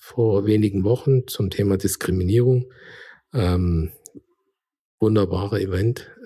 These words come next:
ähm, war wirklich eine tolle Sache und auch wichtige Sache. Glaubst du, dass, ähm, dass Social Media sich zu mehr politisiert? Also werden politische Themen immer mehr über Social Media ausgespielt?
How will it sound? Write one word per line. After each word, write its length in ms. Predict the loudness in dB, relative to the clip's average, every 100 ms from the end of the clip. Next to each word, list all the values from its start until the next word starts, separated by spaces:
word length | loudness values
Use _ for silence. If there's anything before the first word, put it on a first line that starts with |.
| -4
ähm, 500 | 0 0 0 -2 -4 _
war 600 | -8 -2 0 2 0 -4 -14 -10
wirklich 440 | -2 -2 -4 -14 -20 _ -4
eine 140 | -4
tolle 260 | 0 2 2
Sache 460 | 0 -2 0 -2
und 180 | -2 -2
auch 180 | -4 -2
wichtige 400 | -2 0 0 2
Sache. 440 | 0 -2 0 -4 -4 -20 -20 -20 -20 -16
Glaubst 340 | -2 0 0 0
du, 60 |
dass, 420 | 2 2 0 -4 -6 -2
ähm, 540 | 0 0 0 -4 -10 _ _ _ _ -16 -16 _ _
dass 360 | -2 -2 -2 -6
Social 540 | -8 0 0 0 0
Media 580 | 2 2 4 2 2 0
sich 1300 | -2 -8 -10 -6 -2 -2 -2 -8 -8 -8 -12 -16 _ _
zu 320 | -6 -2 -2 -2
mehr 600 | -4 -2 2 2 2 -2
politisiert? 1200 | -4 -4 -2 -2 -4 -4 -4 -2 -2 -4 -14 -18
Also 300 | -10 -4 -2
werden 240 | 0 0 -2
politische 600 | -2 0 0 -2 -2 -4
Themen 380 | -4 -2 -2 0
immer 220 | 0 2
mehr 180 | 2 0
über 160 | 0
Social 340 | -4 -4 -2 -2
Media 540 | 0 2 2 2 0
ausgespielt? 840 | 0 0 -2 -8 -6 -2 -2 -4